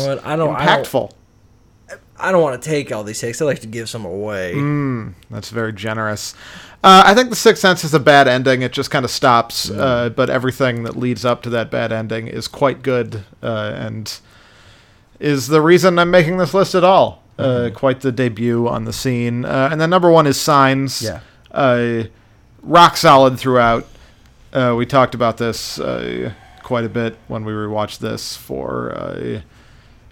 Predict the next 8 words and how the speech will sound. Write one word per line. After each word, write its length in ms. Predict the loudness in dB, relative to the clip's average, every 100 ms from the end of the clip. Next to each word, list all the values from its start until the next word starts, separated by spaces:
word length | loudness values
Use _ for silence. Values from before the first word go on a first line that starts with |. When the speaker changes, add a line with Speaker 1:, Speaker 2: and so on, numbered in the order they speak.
| -20 -10
Speaker 2:
Multiplex 460 | -6 -6 -6 -10 -8
Madness, 540 | -4 -2 -2 -8 -8 -8
I 80 |
believe. 680 | -8 -6 -4 -4 -6 -14 -20 -18 -10
Uh, 460 | -8 -8 -8 -10 -12 -20 _ _ _ -20 -20 _ _ -20
it 140 | -16
just 420 | -2 -2 -2 -6 -14 -20 -20 -20 _ _ _ -20
m-, 340 | -16 -14 -16